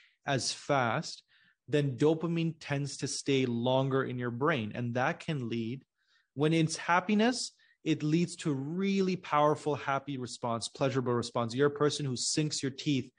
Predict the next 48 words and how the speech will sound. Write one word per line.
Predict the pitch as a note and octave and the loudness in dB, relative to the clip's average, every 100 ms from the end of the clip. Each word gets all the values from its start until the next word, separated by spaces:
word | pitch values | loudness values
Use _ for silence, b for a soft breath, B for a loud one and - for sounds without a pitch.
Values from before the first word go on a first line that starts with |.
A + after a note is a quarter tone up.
| b b | b b
into | C#3+ C3+ | 0 0
things | B2+ C3+ B2 | 0 -2 0
you | A#2+ | 0
enjoy. | A#2+ A2+ B2+ A2+ | 0 2 2 2
So | A#2 | -2
if | A2+ | -4
you | C3+ | 0
<laughs> | C3+ | 4
really | E3+ E3 | 6 6
like | D#3+ D3+ | 6 2
cheesecake, | - E3+ - E3+ E3 B B _ | 0 -2 0 -2 -2 B B _
boy, | C3+ B2 F3 E3 | 0 6 8 8
do | C#3+ | 6
you | C#3 | 4
like | B2+ C3 | 2 -2
cheesecake. | - A#2 - B2 A2 | -10 -12 -8 -8 -6
And | A#2 | -6
if | A#2 | 0
you | C#3+ | 4
like | D3 C#3 | 4 4
business, | B2+ D#3+ E3 E3 - b b - | 4 4 4 2 0 b b -2
boy, | B2 E3 D#3+ | 4 6 6
are | D3+ | 6
you | C#3 | 4
invested | C3+ B2 B2+ - B2+ | 2 0 -2 -4 -10
in | |
your | A#2+ | -8
business. | A#2+ A2 A2+ - | -6 -6 -8 -2
You | C3+ | 2
really | C3 D#3 D#3 | 6 8 6
take | D3+ - D3 C#3+ - _ _ _ - | 4 2 2 2 -6 _ _ _ -2
what | B2+ C3 | 0 0
you | C#3 | 0
enjoy | C3 A#2+ B2 | 0 2 2
to | A2+ | 0
heart. | - A3 F#3 F3+ b b - | 4 4 4 -2 b b -2
But | D#3+ | 0
the | D#3+ | 0
flip | - D#4 | 0 0
side | - F#3+ E3 | 4 4 6
of | |
it | D3+ D#3+ D#3+ | 4 2 2
is, | D3+ D3+ D3+ D3+ | 2 2 -2 0
as | E3+ F3 | 2 2
you | E3+ | 2
have | F3+ F3 | 0 0
high | - E3+ E3 | -2 0 0
highs, | - D4 G#3 F3+ F3+ | -2 -2 0 0 -4